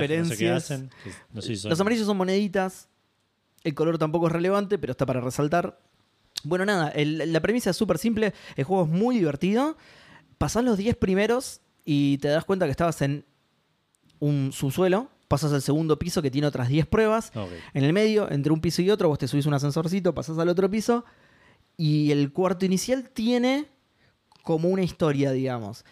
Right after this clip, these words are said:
Speaker 2: Tenés un terminal en el que lees algo, como que te va asomando una historia. Podés activar un modo, es muy difícil el juego,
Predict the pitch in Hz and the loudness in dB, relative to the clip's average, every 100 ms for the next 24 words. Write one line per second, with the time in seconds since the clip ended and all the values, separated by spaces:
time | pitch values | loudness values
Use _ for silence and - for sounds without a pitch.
0 | - 139 156 175 156 170 190 233 254 247 | -6 0 0 0 0 2 2 2 2 0
1 | - 143 131 143 165 175 - 208 220 214 | -2 -4 -2 0 0 0 0 0 0 -2
2 | - 139 143 139 139 143 175 202 - 147 | -2 0 0 0 0 2 2 0 -2 -4
3 | - 156 170 170 165 185 196 262 240 240 | -2 0 0 2 0 0 0 -2 0 -2
4 | 233 - - - - 175 240 240 196 170 | -2 -12 -20 -14 -2 0 0 0 -2 0
5 | 208 220 190 190 220 226 156 170 202 160 | 2 2 2 2 2 2 2 2 2 0
6 | 175 151 131 160 156 214 | 0 0 -2 0 2 0